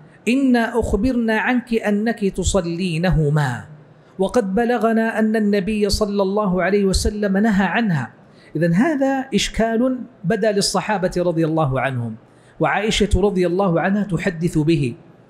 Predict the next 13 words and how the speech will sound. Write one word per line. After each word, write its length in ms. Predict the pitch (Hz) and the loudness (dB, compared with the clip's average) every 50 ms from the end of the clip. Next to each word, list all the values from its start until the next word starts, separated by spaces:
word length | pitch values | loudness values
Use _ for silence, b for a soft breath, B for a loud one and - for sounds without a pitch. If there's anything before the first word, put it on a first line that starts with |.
| b b b b b b | b b b b b b
فأرادوا 520 | - 202 180 185 190 208 226 226 190 202 | -2 0 2 4 4 4 2 4 4 2
الاستفسار: 680 | 185 180 - - - 156 - - - 170 143 120 117 123 | 2 2 2 2 2 2 2 2 2 0 0 -2 -2 -2
"ما 260 | 143 165 185 170 180 185 | 0 2 2 4 2 2
هاتان 300 | 165 - 190 175 165 160 | 2 0 0 0 2 0
الركعتان؟" 640 | 143 139 135 127 - 127 113 117 - 131 123 135 156 - - - - - - - - - - - b b b b b b b - | 0 0 -2 -2 0 0 0 0 0 0 -2 -2 -4 -10 -16 -20 -20 -20 -20 -20 -20 -20 -20 -20 b b b b b b b 2
ولأنه 500 | - 190 190 214 247 262 254 240 208 208 | 2 4 4 2 2 2 4 4 4 4
ما 140 | 214 254 254 | 4 4 2
كان 240 | 247 - 240 240 220 | 0 0 0 2 4
يصليها 640 | 202 196 190 - - 180 180 190 208 190 180 175 | 4 2 2 2 0 0 0 0 2 2 2 2
في 160 | 156 - 165 151 | 2 2 0 0
المسجد 440 | 147 175 - - - 156 180 175 | 2 0 0 0 0 -2 -4 -4
فما 320 | - - 180 196 220 220 208 | -2 0 0 0 0 0 0
رأوها، 500 | 202 - - 202 175 143 123 120 107 | 0 0 2 2 0 0 0 -4 -6